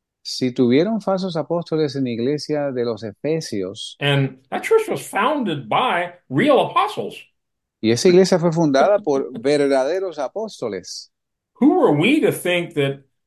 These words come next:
Speaker 2: we might not be listening to one on the radio or the internet or the T V?
Speaker 1: ¿quiénes somos nosotros para pensar que no está, no estamos escuchando uno de estos falsos apóstoles por la radio y la televisión?
Speaker 2: I believe in these last days we're gonna need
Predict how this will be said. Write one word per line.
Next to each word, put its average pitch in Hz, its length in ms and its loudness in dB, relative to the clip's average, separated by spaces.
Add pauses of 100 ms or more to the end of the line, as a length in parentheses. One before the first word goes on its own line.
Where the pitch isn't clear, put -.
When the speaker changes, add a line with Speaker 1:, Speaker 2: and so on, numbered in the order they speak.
(180)
Speaker 2:
we 170 160 -2
might 202 300 0
not 156 320 -4
be 160 160 -4
listening 175 540 0
to 160 40 -4
one 165 240 -4
on 170 140 -4
the 147 80 -6
radio 180 540 -2
or 160 200 0
the 135 160 -6
internet 170 440 -6
or 151 100 -2
the 131 160 -8
T 180 280 -6
V? 196 460 -2 (720)
Speaker 1:
¿quiénes 151 320 4
somos 160 240 2
nosotros 165 480 0
para 139 240 2
pensar 139 420 -2
que 135 160 -4
no 131 140 -4
está, 131 440 -6
no 123 200 -2
estamos 135 340 2
escuchando 139 800 2
uno 117 360 -8
de 120 60 -4
estos 117 220 -6
falsos 113 340 0
apóstoles 107 580 -4
por 104 160 -8
la 101 100 -4
radio 113 340 0
y - 20 -6
la 104 120 -4
televisión? 101 760 -2
Speaker 2:
I 123 160 -4
believe 170 400 -2
in 147 100 0
these 135 220 -2
last 127 420 -4
days 120 380 -2
we're 117 200 -8
gonna 123 220 -4
need 120 640 -4